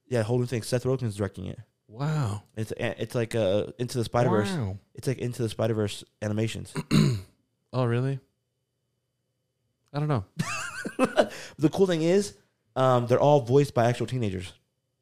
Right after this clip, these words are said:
Speaker 1: Like, they're actually kinda be like Teenage Mutant Ninja Turtles. Like, Mike, Michelangelo,
Speaker 2: Yeah.
Speaker 1: he has braces. Like, we'll have to watch it after the show. Just go to Google so you can, like, look what they look like.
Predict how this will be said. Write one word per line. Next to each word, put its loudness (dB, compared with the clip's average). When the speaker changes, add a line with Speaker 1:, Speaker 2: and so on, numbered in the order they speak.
Speaker 1:
Like, 0
they're 4
actually 4
kinda -2
be 2
like 2
Teenage 0
Mutant -2
Ninja -12
Turtles. 0
Like, -2
Mike, -4
Michelangelo, 2
Speaker 2:
Yeah. -6
Speaker 1:
he -8
has 2
braces. 0
Like, -6
we'll -2
have 0
to -2
watch 4
it -2
after -2
the -2
show. -4
Just -6
go 2
to 4
Google 0
so -12
you -6
can, -2
like, -4
look -4
what -10
they -4
look -4
like. -4